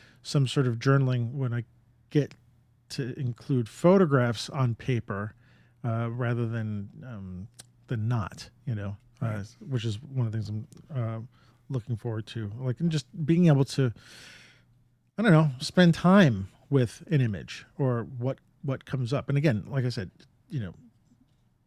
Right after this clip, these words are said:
Speaker 1: electronically, paper words, doesn't matter. But I'm just, you know, I'm really intrigued by the,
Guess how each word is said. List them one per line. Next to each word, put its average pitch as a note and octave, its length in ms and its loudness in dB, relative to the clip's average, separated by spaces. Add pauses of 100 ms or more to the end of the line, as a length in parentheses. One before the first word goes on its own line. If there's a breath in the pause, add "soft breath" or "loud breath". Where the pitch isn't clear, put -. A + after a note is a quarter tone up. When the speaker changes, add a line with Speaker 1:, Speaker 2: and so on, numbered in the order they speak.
(160)
Speaker 1:
electronically, D3+ 760 6 (560)
paper D#3 280 4
words, C3 280 2
doesn't B2+ 220 2
matter. F#2+ 360 -4 (100)
But G#2+ 160 -6 (100)
I'm A#2 160 -6
just, A2+ 160 -8 (640)
you A#2+ 80 -10
know, G#2 180 -12 (120)
I'm B2 220 0
really C3 260 6
intrigued A#2 340 0
by A2 140 -4
the, G2+ 240 -6